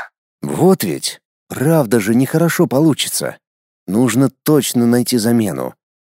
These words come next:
Старичка какого? Но с именем. Пеле там ещё не ушёл в космос? Нет.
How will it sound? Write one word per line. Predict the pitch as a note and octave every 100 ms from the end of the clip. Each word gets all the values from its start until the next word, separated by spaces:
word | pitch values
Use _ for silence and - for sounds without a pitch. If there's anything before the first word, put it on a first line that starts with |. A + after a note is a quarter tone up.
| _ _ _
Старичка | - - A2+ G#2+ - G3
какого? | F#3+ D#3+ F#2+ C#2 A#1+ - _ _ -
Но | D3 E3+
с | -
именем. | A#3+ B2 E2 B1+ - _ _ _ _ -
Пеле | B2+ G2 C#3
там | D#3+ E3+ E3
ещё | E3+ D#3 F#3
не | D3+
ушёл | D#3+ - A#3+
в | -
космос? | C#3 G#2+ D#2+ - - _ _ _ _ -
Нет. | C3+ C3+ F2 - -